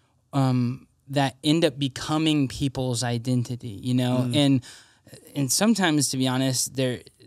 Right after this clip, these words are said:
Speaker 1: the ways that that typically happens are kind of culturally accepted. So, you know,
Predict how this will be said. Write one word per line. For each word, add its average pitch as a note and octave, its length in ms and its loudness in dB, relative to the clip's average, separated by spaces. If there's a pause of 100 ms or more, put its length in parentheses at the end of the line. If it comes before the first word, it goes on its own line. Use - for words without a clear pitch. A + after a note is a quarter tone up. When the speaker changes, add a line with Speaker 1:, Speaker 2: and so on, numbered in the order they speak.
(160)
Speaker 1:
the C3+ 160 -2
ways D3+ 300 2
that D3+ 100 -6
that B2+ 200 -2 (380)
typically F3+ 420 -2
happens B2+ 440 -4
are A#2 80 -6
kind D#3 240 -4
of A#2+ 100 -6
culturally B2+ 440 -6
accepted. - 520 -8 (200)
So, B2 440 0 (600)
you B2 100 -6
know, A#2+ 360 -6